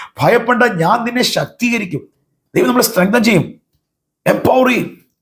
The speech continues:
അടുത്ത്, "ഞാൻ നിന്നെ സഹായിക്കും." ദൈവത്തിന്റെ ഹെൽപ്പ് വെളിപ്പെടും.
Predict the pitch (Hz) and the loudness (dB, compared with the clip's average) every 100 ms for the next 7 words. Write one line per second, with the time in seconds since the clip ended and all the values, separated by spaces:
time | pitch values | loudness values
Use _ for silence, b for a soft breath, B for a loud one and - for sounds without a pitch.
0 | _ _ _ _ - 226 208 180 247 254 | _ _ _ _ -4 -2 0 0 0 0
1 | 269 - - 180 - 277 262 208 - - | 0 0 0 0 2 0 0 -4 -6 -8
2 | _ _ _ _ _ 185 247 - 247 233 | _ _ _ _ _ -2 0 -2 0 0
3 | - 226 240 269 262 254 - 202 - - | 0 0 0 2 4 4 2 -2 -4 -10